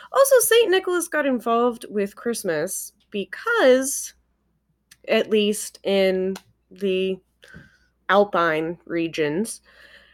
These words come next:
because, uh, well,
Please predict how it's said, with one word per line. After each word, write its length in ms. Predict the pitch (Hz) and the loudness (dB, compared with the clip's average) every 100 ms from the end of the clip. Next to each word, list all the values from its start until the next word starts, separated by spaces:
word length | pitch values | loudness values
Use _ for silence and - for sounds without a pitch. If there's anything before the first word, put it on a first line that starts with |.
| _ _ _ _ - | _ _ _ _ 0
because, 1000 | 349 370 240 233 226 233 233 - - _ _ _ _ _ - | 0 0 0 4 6 4 2 -8 -12 _ _ _ _ _ 0
uh, 440 | 190 190 202 208 202 _ _ _ | 2 4 4 0 -4 _ _ _
well, 520 | 190 185 208 262 302 | -4 0 2 2 -2